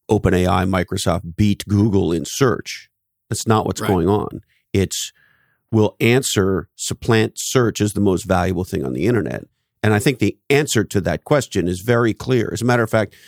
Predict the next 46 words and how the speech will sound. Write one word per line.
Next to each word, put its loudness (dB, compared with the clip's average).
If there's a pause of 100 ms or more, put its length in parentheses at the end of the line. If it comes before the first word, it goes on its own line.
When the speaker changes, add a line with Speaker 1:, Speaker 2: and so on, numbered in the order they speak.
(220)
Speaker 1:
the 0
more 4
you 2
use 0 (360)
Chat 0
G -2
P -2
T, 0 (500)
the -2
more 2
irritating 2
Google 0
becomes -2 (140)
when 0
you're 2
looking 0
for -6
answer. -2 (480)
Speaker 2:
Yeah, 2
and 2
I 4
think 2
that, -2
that 0
what 0
I, 0
what -2
I 2
like 2
about 0
your -4
kind -2
of -4 (260)
framing 2
of 0
it -2
through -6
the -2
knowledge 0
lens -4
is -2
that -2
you -4
could -4
argue 0
that -4